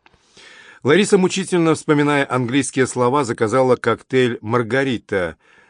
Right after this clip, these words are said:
не замороженный и не фруктовый. Официантка принесла конический бокал с колкими от кристалликов соли краями. Лариса поднесла бокал к губам, отпила терпкий и крепкий напиток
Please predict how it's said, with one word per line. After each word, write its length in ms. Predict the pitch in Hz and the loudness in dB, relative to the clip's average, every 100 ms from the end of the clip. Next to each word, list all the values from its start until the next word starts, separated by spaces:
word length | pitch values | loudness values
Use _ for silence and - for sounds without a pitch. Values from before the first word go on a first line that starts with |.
| _ _ _ - | _ _ _ -8
не 420 | 123 127 127 123 | -2 0 2 0
замороженный 840 | 101 117 127 127 143 123 127 120 120 | -2 -2 2 2 2 0 0 0 -2
и 160 | 120 123 | -2 -4
не 80 | |
фруктовый. 760 | 120 139 135 - 123 90 71 65 _ _ _ _ _ _ _ - - - - | -2 -2 -4 2 2 2 -4 -12 _ _ _ _ _ _ _ -20 -20 -20 -4
Официантка 560 | 131 143 123 202 196 151 | -2 0 2 2 2 0
принесла 380 | 143 131 147 131 | 2 2 2 2
конический 460 | 127 120 - 120 | 2 0 -2 -2
бокал 480 | 110 113 120 113 104 - - | 0 2 4 2 0 -8 -20
с 140 | - - | -14 0
колкими 760 | 139 143 - 120 117 110 101 - _ _ | 4 4 2 -2 0 0 -2 -8 _ _
от 160 | 117 | -4
кристалликов 600 | - 123 - 120 113 107 - | -2 -2 2 2 2 -2 0
соли 260 | 143 131 | 0 0
краями. 640 | 117 120 120 87 73 71 - _ _ _ _ _ - - - - | 0 -2 -2 -4 -8 -16 -20 _ _ _ _ _ -20 -20 -20 0
Лариса 340 | 127 185 196 | 2 4 2
поднесла 440 | 156 151 151 165 147 | 0 0 0 0 2
бокал 400 | 131 131 123 113 | 0 0 0 0
к 40 | |
губам, 560 | 101 107 95 101 135 127 _ _ - | 0 0 2 0 -2 -6 _ _ -4
отпила 420 | 117 139 151 139 | -2 2 2 2
терпкий 520 | - 151 135 - 123 | 0 0 0 -2 -4
и 20 | |
крепкий 360 | - 113 - 104 | 0 -2 -2 -2
напиток 600 | 104 139 156 180 - | -2 -2 -4 -4 -8